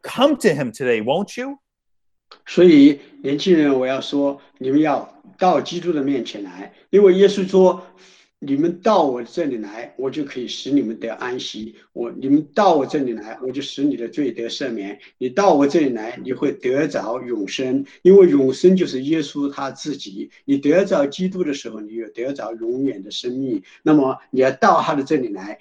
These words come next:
Speaker 2: 你悔改，你相信他，你接受他，你就能够得着这一切的丰盛。那么你里头的这个罪就得着赦免，里面的虚空就得以被充实，因为你知道你是属基督的人，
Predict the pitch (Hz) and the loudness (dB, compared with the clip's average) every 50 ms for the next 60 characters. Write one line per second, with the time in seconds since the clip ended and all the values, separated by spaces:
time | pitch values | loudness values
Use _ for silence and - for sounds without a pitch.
0 | _ _ - 123 123 - - 135 139 156 185 185 180 131 110 104 98 - _ _ | _ _ -4 -4 -4 -2 2 4 4 6 6 4 2 0 -2 -4 -8 -10 _ _
1 | - 123 - - 185 180 185 185 185 175 135 113 - 113 117 - - - _ - | -6 -4 0 2 4 4 4 4 4 2 -2 -2 -4 -8 -12 -12 -14 -14 _ -10
2 | 127 127 - 135 143 156 151 196 160 120 113 120 120 120 - - _ _ - 135 | -8 -6 -2 0 0 0 0 -2 -4 -4 -6 -8 -10 -10 -12 -14 _ _ -10 -10
3 | 131 - - 214 185 147 135 131 131 131 123 - - 120 123 135 156 160 - 139 | -6 0 4 6 6 6 6 4 0 -2 -6 -4 -4 -2 -2 0 0 -2 -2 -2
4 | 127 123 - 139 127 120 113 117 123 131 143 160 180 185 185 - - - 180 175 | -4 -4 -4 -4 -4 -4 -6 -10 -12 -12 -8 -4 -4 -4 -4 -4 -2 0 0 0
5 | 139 127 - - - - 139 - 139 - - 147 - 302 285 - - _ - 320 | 0 -2 -6 -8 -8 -6 -6 -6 -6 -4 -4 -4 -4 -4 -6 -8 -10 _ 0 2
6 | 330 330 - 175 165 156 147 - 131 127 120 - - - 151 170 175 175 165 156 | 4 6 8 8 8 8 6 2 0 -4 -6 -6 -4 0 0 2 2 2 0 0
7 | 151 151 143 - 202 214 180 - 143 120 147 139 131 131 135 139 117 - - 147 | -2 -2 -2 2 4 4 6 4 4 0 -4 -6 -6 -6 -6 -6 -6 -6 -6 -6
8 | 135 117 117 104 101 110 - _ - _ - 139 135 135 143 156 170 175 160 151 | -6 -6 -6 -8 -10 -12 -14 _ -16 _ -6 -4 2 4 6 6 6 6 4 2
9 | 143 143 - - - 180 185 185 185 - 165 165 156 139 135 123 - - 117 135 | 0 -2 -6 -6 -2 -2 -2 -2 -2 0 0 0 0 0 -2 -4 -6 -4 -2 -2
10 | 143 139 - - - - - - - - 139 135 131 - - - - 92 - - | -2 -2 -2 -4 -6 -8 -10 -8 -8 -6 -6 -4 -4 -6 -8 -10 -10 -10 -10 -12
11 | - - _ _ _ - 156 156 151 143 127 117 - - 139 139 143 139 131 110 | -12 -12 _ _ _ 4 4 6 6 6 2 0 -2 -4 -4 -4 -4 -4 -6 -6
12 | 107 - - 117 - - - 101 95 - - 131 123 113 - 120 120 113 104 95 | -10 -14 -14 -12 -12 -12 -14 -18 -18 -16 -12 -10 -10 -10 -8 -10 -10 -10 -10 -12
13 | 92 92 92 95 101 | -12 -12 -10 -10 -10